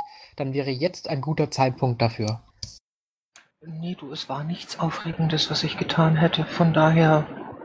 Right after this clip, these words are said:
Speaker 2: äh, nö.
Speaker 1: Alles klar, jetzt hat sie, ich auch, äh, Umratswortmeldung,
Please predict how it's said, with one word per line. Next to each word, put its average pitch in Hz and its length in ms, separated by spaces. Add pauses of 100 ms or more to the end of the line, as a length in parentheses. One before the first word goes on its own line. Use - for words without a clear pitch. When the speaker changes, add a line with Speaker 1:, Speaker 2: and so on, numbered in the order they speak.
(960)
Speaker 2:
äh, 156 240 (240)
nö. 160 240 (1300)
Speaker 1:
Alles 120 300
klar, 156 260
jetzt 147 260
hat 143 160
sie, 160 240
ich - 180
auch, - 320
äh, 123 300
Umratswortmeldung, 180 1000